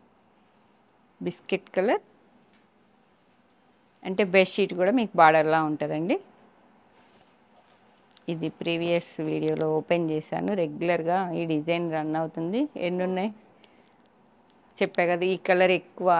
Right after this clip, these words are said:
ఇంటీరియర్‌కి మ్యాచ్ అవుతుందండి. ఎక్కువ వెంటనే సెలక్షన్ చేసుకుంటూ ఉంటారు, స్టాక్ అవుట్ అవుతూ ఉంటది కాబట్టి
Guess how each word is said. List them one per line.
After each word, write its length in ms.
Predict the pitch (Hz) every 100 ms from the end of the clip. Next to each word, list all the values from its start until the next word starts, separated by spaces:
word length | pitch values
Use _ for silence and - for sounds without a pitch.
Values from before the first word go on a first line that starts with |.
| 170
ఇంటీరియర్‌కి 640 | 190 202 220 202 175 175 185
మ్యాచ్ 340 | 175 165 170 185
అవుతుందండి. 480 | 156 160 160 165
ఎక్కువ 320 | 180 180 - 208 190 175 - _ -
వెంటనే 360 | 180 185 196
సెలక్షన్ 540 | 208 190 180 180 196 175
చేసుకుంటూ 560 | 170 - - 185 165 196
ఉంటారు, 380 | 180 180 165 190
స్టాక్ 400 | - 175 156 -
అవుట్ 220 | 170 156
అవుతూ 280 | 170 165 -
ఉంటది 340 | 170 165 160 156
కాబట్టి 400 | 156 170 165 -